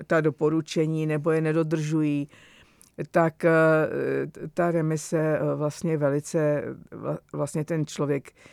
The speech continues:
netr-, ve-, remise netrvá dlouho a ten člověk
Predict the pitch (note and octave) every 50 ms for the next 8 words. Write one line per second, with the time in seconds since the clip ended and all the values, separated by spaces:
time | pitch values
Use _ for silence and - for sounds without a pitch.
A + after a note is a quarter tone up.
0 | - - - - _ - - D#3 D3+ - - - - C3+ C3+ E3 E3+ - E3+ E3+
1 | C#3 E3 E3+ E3+ E3+ - - F3 E3 C#3+ - D3 D#3 E3+ D#3+ D#3 D3+ C#3+ C3+ C3+
2 | D3+ D#3 D#3+ D3+ D#3 D#3 D3+ - - D#3+ D3+ - - - D3+ C#3+ D3+ D3 - -